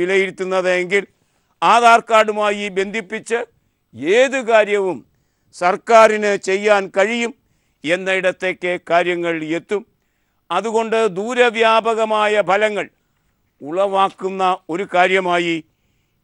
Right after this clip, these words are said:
ഇത്, ഈ വാർത്ത മാറിത്തീരുകയും ചെയ്യും.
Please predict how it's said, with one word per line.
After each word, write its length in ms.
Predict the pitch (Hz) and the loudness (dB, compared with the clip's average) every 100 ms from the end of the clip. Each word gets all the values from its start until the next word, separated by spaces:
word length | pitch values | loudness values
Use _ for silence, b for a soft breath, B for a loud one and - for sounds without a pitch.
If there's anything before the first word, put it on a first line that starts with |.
| 165 | -4
ഇത്, 140 | 208 202 185 233 | -2 -2 -2 -6
ഈ 20 | 208 | -2
വാർത്ത 300 | 180 165 170 165 - - 123 | -2 -2 -2 -2 -4 -12 -4
മാറിത്തീരുകയും 920 | 160 185 185 - 170 160 160 156 156 - _ _ _ | -2 -2 -4 -8 -8 -6 -6 -6 -8 -12 _ _ _
ചെയ്യും. 280 | 151 131 117 | -10 -10 -12